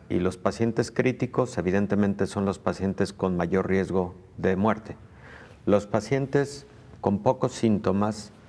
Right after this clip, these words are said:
eh, que son alrededor del ochenta y cinco por ciento, pues son pacientes que, eh, no van a morir y, y, y qué bueno,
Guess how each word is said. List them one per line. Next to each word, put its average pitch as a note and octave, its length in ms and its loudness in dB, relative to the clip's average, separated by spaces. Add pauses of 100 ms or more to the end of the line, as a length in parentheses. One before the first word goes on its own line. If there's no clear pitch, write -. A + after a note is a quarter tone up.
(260)
eh, F2+ 260 2
que F2 380 2
son G#2+ 320 2
alrededor G2 440 4
del F#2+ 140 2
ochenta F2+ 380 -2
y F2+ 80 0
cinco G#2+ 360 0
por G2+ 140 0
ciento, A2 500 0 (460)
pues A2+ 140 2
son D3 160 0
pacientes C#3 640 0
que, G2 640 2
eh, G2+ 240 -4
no G#2+ 240 4
van A#2 160 2
a G2 60 2
morir F#2 500 -2
y, - 80 2
y, F2+ 720 0
y F#2 240 0
qué - 140 2
bueno, G2+ 340 2